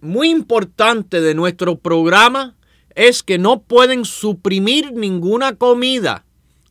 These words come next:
Y el desayuno es un requisito imprescindible, además de hacer sus meriendas. Meriendas en el cual les recomiendo utilizar nuestro producto Super Salud.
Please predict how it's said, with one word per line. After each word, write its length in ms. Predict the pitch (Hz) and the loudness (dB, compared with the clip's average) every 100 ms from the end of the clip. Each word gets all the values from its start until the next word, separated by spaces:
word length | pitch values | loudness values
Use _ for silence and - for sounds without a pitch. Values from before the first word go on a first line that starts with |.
| _ | _
Y 140 | 175 | 2
el 140 | 185 170 | 2 4
desayuno 840 | 175 175 147 175 339 349 175 208 _ _ _ _ _ _ _ _ _ _ | 2 2 0 4 2 4 0 -2 _ _ _ _ _ _ _ _ _ _
es 200 | - 180 | 0 2
un 200 | 247 269 | 2 0
requisito 800 | 208 196 190 170 - 226 214 247 | 0 0 0 -4 -4 -4 -2 0
imprescindible, 1200 | 190 165 165 160 147 147 170 269 262 294 294 269 _ _ _ _ _ _ _ _ _ _ _ _ _ _ | 0 0 0 0 -2 -4 -2 -2 -2 -6 -8 -12 _ _ _ _ _ _ _ _ _ _ _ _ _ _
además 960 | 160 156 165 240 240 - - - - _ | 0 2 4 4 2 -6 -12 -14 -18 _
de 160 | 131 131 | 0 0
hacer 340 | 123 160 180 | 2 0 0
sus 240 | 180 175 | -2 -6
meriendas. 800 | 151 147 135 143 113 87 - - _ _ _ - | -4 -4 -4 -4 -4 -8 -14 -20 _ _ _ 0
Meriendas 640 | 147 160 254 262 180 - | 2 4 2 2 0 0
en 100 | 143 | -4
el 160 | 127 | -4
cual 380 | - 143 151 139 | 0 2 4 2
les 100 | 131 | 0
recomiendo 640 | 123 123 123 131 220 214 | -2 -2 -2 0 0 0
utilizar 580 | 156 135 120 110 127 139 | -2 -2 -4 -2 0 0
nuestro 400 | 139 131 127 120 | -2 -2 -4 -8
producto 520 | 107 107 120 139 156 | -6 -4 -4 -4 -10
Super 440 | 139 - 214 233 208 | -8 -4 -2 -2 -4
Salud. 420 | - 104 90 85 | -4 -4 -4 -8